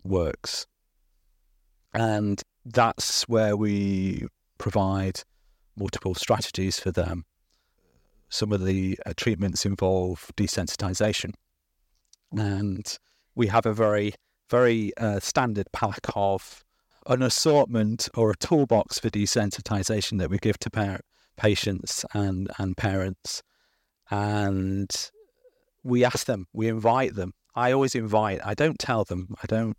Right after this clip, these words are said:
suggest this is what you need to do. I invite them to explore and keep an open mind. And I think it's that open door,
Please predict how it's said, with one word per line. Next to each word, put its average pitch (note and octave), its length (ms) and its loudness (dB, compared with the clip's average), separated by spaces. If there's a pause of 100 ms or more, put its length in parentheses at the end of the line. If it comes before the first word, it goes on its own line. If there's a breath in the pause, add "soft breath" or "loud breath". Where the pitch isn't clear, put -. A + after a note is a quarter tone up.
(100)
suggest - 540 0
this - 180 -2
is G2+ 100 -2
what G2+ 160 0
you F#2+ 100 2
need F#2+ 160 0
to - 100 -8
do. D#2+ 220 -4 (560)
I G2+ 120 0
invite F#2+ 460 2
them F#2 140 -2
to - 160 -2
explore F2+ 580 -4
and G2 120 -2
keep - 220 -4
an F#2+ 80 -2
open F2+ 260 -2
mind. F#2 440 -2
And G2+ 160 -2
I G2 40 -4
think A2 340 -4 (380)
it's - 260 -4
that A2+ 200 -2
open A2+ 400 2
door, G2+ 360 2